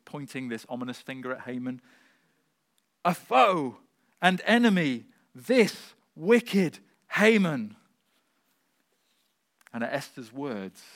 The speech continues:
Haman's face grows pale with terror. The king rises furious from the table and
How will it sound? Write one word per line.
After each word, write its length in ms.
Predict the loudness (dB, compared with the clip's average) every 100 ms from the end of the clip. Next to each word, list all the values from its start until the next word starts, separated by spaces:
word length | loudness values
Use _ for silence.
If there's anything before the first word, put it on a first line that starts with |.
| -20 _ _ _ _ _
Haman's 520 | -8 -4 -4 -6 -8
face 480 | -14 -16 -14 -14 -16 -20 -20 _ _
grows 300 | -16 -16 -16 -20
pale 520 | -14 -10 -10 -12 -16 _ _ _
with 220 | -18 -16
terror. 380 | -14 -12 -12 -12 -20 _ _ _ _ _ _ _ _ _ _ _ -16
The 100 | -12
king 420 | -2 0 0 -4
rises 640 | -2 2 4 2 0 -4 -6
furious 640 | -6 2 4 4 2 0
from 160 | -8 -10
the 60 |
table 420 | -4 -2 -2 -4
and 140 | -6